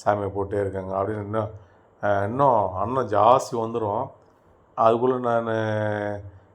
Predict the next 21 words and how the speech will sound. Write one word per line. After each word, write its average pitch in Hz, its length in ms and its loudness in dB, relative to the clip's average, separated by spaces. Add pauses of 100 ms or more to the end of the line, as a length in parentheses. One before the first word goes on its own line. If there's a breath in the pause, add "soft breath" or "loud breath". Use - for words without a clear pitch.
(120)
வீட்டுல 120 360 0
போய் 120 160 2
அவங்களையும் 120 360 4
அனுப்பிச்சு 113 200 -4
விடலாம், 110 240 2
அவங்களும் 113 260 2
சாமி 107 240 2
மேல, 104 400 -4 (480 soft breath)
அ, 107 40 -2
அன்னாபிஷேகம் 104 840 0
பண்ணிட்டோம் 101 260 -4
அப்படின்னு 101 140 -6
சொல்லிட்டு 101 300 -6
நான் 101 140 -2
வீ-, 98 280 -4
கடைக்கு 101 280 -2
போயிட்டு 101 200 -6
வீட்டுல 101 260 -4
அனுப்புறதுக்கு 98 360 -4
போயிட்டு 95 220 -2
பாருங்க. 107 300 -6